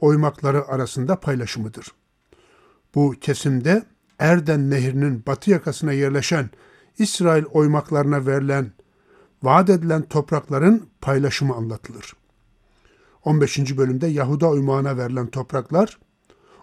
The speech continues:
on altıncı bölümde Efraim oymağına verilen topraklar, on yedinci bölümde Manasse oymağına verilen topraklar, on sekiz ve on dokuzuncu bölümlerde de Şimeyon, Zebulun, İsakar, Aşer,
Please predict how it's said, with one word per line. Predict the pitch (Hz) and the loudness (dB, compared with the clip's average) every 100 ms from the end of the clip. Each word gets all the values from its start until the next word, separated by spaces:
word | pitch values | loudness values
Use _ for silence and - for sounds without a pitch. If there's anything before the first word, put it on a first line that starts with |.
| - | 4
on | 190 | 8
altıncı | 190 - 175 156 156 | 8 6 0 0 0
bölümde | 165 160 160 202 - | 2 2 2 0 0
Efraim | 170 170 180 165 156 143 | 0 0 0 2 2 2
oymağına | 156 147 143 143 139 | 2 4 2 0 0
verilen | 127 127 127 120 | -2 -4 -4 -6
topraklar, | - 120 - 123 - 170 214 - _ _ _ _ _ _ _ _ | -8 -8 -8 -10 -2 -2 -2 -8 _ _ _ _ _ _ _ _
on | 175 | 4
yedinci | 208 202 180 170 175 | 6 6 4 0 0
bölümde | 165 160 160 214 254 - - _ _ _ | 2 2 4 4 4 -2 -20 _ _ _
Manasse | 135 151 220 214 214 | -2 2 2 2 0
oymağına | 180 165 160 156 156 151 | 0 2 2 2 0 0
verilen | 143 139 135 131 | 0 -2 -4 -6
topraklar, | - 139 139 127 156 208 - _ _ _ _ - | -6 -8 -8 -8 0 0 0 _ _ _ _ 2
on | 202 | 4
sekiz | 220 185 - 160 135 | 4 0 -2 -4 -2
ve | 143 | -6
on | - 208 208 | 0 4 6
dokuzuncu | 180 - 156 170 165 139 | 4 -2 0 0 0 0
bölümlerde | 151 156 151 151 151 226 | 2 2 2 2 4 6
de | 208 - _ _ - | 4 2 _ _ -12
Şimeyon, | - 180 196 185 156 202 - _ _ _ _ | -2 4 6 6 6 4 2 _ _ _ _
Zebulun, | 127 123 170 196 165 175 202 | -6 0 2 4 4 4 2
İsakar, | 143 - 170 160 175 180 - | -2 -2 -2 2 2 0 0
Aşer, | 180 - 165 180 | 0 2 2 0